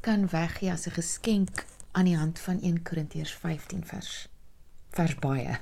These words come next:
<laughs> vandag. Ek sien toe ek, ehm, my Bybel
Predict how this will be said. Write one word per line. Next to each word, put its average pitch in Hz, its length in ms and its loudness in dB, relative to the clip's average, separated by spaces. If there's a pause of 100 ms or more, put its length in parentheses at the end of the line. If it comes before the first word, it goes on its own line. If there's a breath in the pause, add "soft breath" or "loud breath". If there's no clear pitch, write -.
(140)
<laughs> - 260 2
vandag. - 420 4 (640 loud breath)
Ek 202 180 2
sien 202 320 6
toe 185 140 4
ek, - 320 0
ehm, 170 300 6
my 185 160 6
Bybel 175 460 6